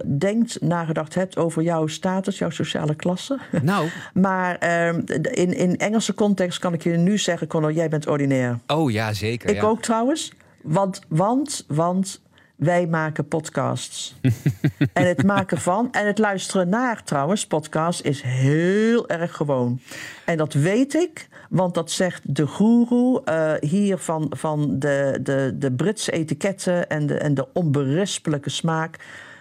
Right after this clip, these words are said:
Speaker 1: Eh, de vierentachtigjarige Nicky Haslam, eh, binnenhuisarchitect, afstammeling van koningin Victoria. En die denkt de he-, het hele jaar denkt hij na
Speaker 2: <laughs>
Speaker 1: over waar hij zich aan ergert. Eh, eh, zonder trouwens uit te leggen waarom.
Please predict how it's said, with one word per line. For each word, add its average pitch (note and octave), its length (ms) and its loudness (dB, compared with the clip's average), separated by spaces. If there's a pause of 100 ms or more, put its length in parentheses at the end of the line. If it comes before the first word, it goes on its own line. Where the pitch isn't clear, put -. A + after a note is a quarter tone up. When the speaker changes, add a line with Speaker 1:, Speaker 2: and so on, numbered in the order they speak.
Speaker 1:
Eh, D3+ 340 2
de D3+ 160 2
vierentachtigjarige C#3+ 840 0
Nicky C#3 300 0
Haslam, E3+ 580 0 (440)
eh, C#3+ 240 2
binnenhuisarchitect, D#3+ 1160 -2
afstammeling D3+ 580 0
van C#3+ 120 -2
koningin C#3+ 320 2
Victoria. D#3+ 720 0 (500)
En E3+ 300 2
die B3 220 4
denkt G3 500 0
de C3+ 160 0
he-, C#3 340 -2
het E3 180 -2
hele C4+ 400 4
jaar G3 400 0
denkt D#3+ 220 -4
hij G#3 260 2
na F3 520 0 (220)
Speaker 2:
<laughs> - 280 -10
Speaker 1:
over F3+ 540 2
waar F3 200 0
hij E3 120 0
zich D#3 200 -4
aan D3+ 120 -4
ergert. C3 600 -2 (160)
Eh, D3 160 0 (300)
eh, C#3+ 60 2
zonder D3+ 260 0
trouwens C#3+ 300 -2
uit D#3 160 -4
te - 80 -2
leggen C#3 220 -2
waarom. D#3 360 2